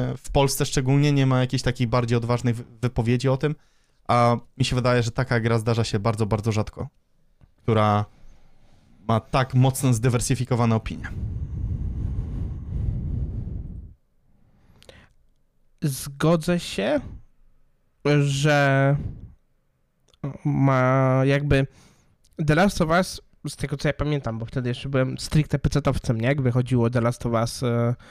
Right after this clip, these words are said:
Speaker 2: e, dwójka, no to na start już dostała bardzo takie opinie pod tytułem, „Nie no, tą grę trzeba”,
Speaker 1: Ale wiesz, jaki jest
Speaker 2: tą
Speaker 1: problem?
Speaker 2: grę
Speaker 1: Kompletnie
Speaker 2: no.
Speaker 1: inny out-, bo zapomniałem o jednej rzeczy. Y, przecież był wyciek na tydzień przed premierą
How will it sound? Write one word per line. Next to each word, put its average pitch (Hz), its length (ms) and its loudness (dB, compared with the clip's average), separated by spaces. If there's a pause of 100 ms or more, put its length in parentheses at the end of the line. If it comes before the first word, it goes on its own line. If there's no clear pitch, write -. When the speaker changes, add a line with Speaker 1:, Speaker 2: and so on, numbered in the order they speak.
(280)
Speaker 2:
e, 120 180 2
dwójka, 135 500 -2 (540)
no 135 80 2
to 143 120 2
na 147 100 4
start 151 300 0
już 131 120 2
dostała 123 380 0
bardzo 127 320 0
takie 123 460 -2
opinie 139 340 0
pod - 200 0
tytułem, 139 460 0
„Nie 156 100 4
no, 165 340 4
tą 165 160 0
grę 156 260 0
trzeba”, 147 580 2 (140)
Speaker 1:
Ale 127 120 4
wiesz, 143 140 6
jaki - 140 4
jest 135 120 0
Speaker 2:
tą 143 60 6
Speaker 1:
problem? 151 280 6
Speaker 2:
grę 160 100 -4 (500)
Speaker 1:
Kompletnie 190 480 4
Speaker 2:
no. 156 60 0
Speaker 1:
inny 175 260 6
out-, 160 180 4
bo 147 120 2
zapomniałem 160 460 2
o - 20 4
jednej 151 200 4
rzeczy. 151 200 2 (300)
Y, 113 180 0 (1900)
przecież 127 300 -2
był 120 140 2
wyciek 117 680 -2
na 110 80 0
tydzień 117 260 2
przed - 180 -4
premierą 113 420 2